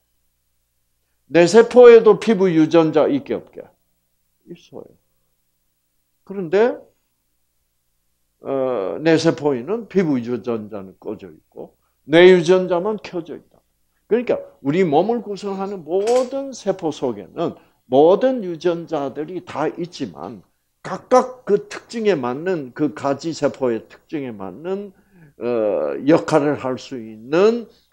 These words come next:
유전자만 켜져 있고 다른 유전자는 뭐예요? 다 꺼져 있는 거예요. 근데 이제 줄기세포는 모든 유전자 다 꺼져 있어. 꺼져 있다가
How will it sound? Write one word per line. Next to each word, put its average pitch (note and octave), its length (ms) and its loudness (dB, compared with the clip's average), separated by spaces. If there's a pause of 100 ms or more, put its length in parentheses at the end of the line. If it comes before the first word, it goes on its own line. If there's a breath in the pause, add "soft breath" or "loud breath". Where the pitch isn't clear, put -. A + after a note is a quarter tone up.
유전자만 D#3+ 720 2
켜져 C3 340 -2
있고 B2+ 240 -6
다른 D3+ 380 0
유전자는 D#3+ 720 2
뭐예요? B2+ 360 0 (560)
다 F2+ 260 -14
꺼져 G2 280 -16
있는 E2+ 140 -20 (200)
거예요. - 300 -16 (200)
근데 G#3+ 260 6
이제 G#3 260 4
줄기세포는 E3+ 1200 2 (520)
모든 A#3 540 8
유전자 E3 500 0
다 - 220 -16
꺼져 - 280 -16
있어. - 300 -20 (220)
꺼져 F3+ 280 4
있다가 F#3+ 800 4